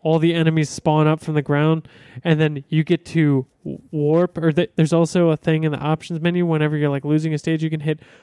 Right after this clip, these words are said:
Abandoned Timeline, and you take one pilot, and he warps to an alternate timeline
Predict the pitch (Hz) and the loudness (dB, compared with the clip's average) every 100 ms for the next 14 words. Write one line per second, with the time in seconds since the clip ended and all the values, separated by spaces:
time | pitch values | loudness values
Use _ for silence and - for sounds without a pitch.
0 | _ - - 160 165 165 - 151 156 180 | _ -6 -2 0 0 -4 -6 -4 -2 0
1 | 202 233 - _ _ _ - 165 165 - | -2 -2 -6 _ _ _ -6 0 0 0
2 | 185 165 151 147 160 185 - 170 185 214 | -2 0 2 2 2 -2 -4 0 2 2
3 | 240 _ _ _ 165 165 165 147 139 147 | -2 _ _ _ -4 0 0 0 -2 0
4 | 185 202 - - 175 151 - 160 - 175 | 0 -2 -8 -2 0 0 0 0 0 -2
5 | 165 - - 156 156 170 185 214 233 | -2 -8 -10 -2 0 0 0 0 -2